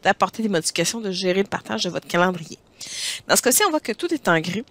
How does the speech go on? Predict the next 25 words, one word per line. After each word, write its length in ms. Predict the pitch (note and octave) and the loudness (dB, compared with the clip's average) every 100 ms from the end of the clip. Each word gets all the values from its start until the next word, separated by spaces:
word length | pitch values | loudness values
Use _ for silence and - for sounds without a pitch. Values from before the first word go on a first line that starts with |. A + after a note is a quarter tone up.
| _ _ - | _ _ -10
J'ai 240 | - D3+ D#3 | -6 -2 0
fait 100 | A#3 | 0
exprès 360 | A3+ - - | 2 0 2
ici, 280 | B3+ - C#4 | 2 2 2
j'ai 140 | A#3+ G#3 | 2 0
mis 180 | A3 | -2
une 100 | A3+ | 0
adresse 380 | F#3 E3 G#3 G#3+ - - | 0 4 2 2 -2 -2
hors 680 | C4+ C#4 B3+ G3 D#3 - _ _ _ - | 2 2 0 -6 -12 -20 _ _ _ -10
Google. 420 | F#3+ B2 E2 E3+ _ _ - | -8 -6 -6 -8 _ _ -4
Donc, 80 | E3 | 2
si 160 | - | 4
je 60 | - | 2
veux 80 | C#4 | 2
partager 400 | A3+ - F3 B3 | 4 6 4 4
mon 180 | A#3 | 2
agenda 280 | F3+ E3 E3 | 2 2 2
avec 80 | F#3+ | 2
des 100 | E3+ | 2
droits 160 | D#3 D#3 | 2 0
supplémentaires, 520 | - E3 D3+ - G#3 | 0 0 0 2 -2
je 80 | G#3+ | 0
vais 60 | |
devoir 260 | F3+ G3 G3+ | 0 0 0
retirer 560 | C#4+ - - F#3 G3 | -2 0 2 2 0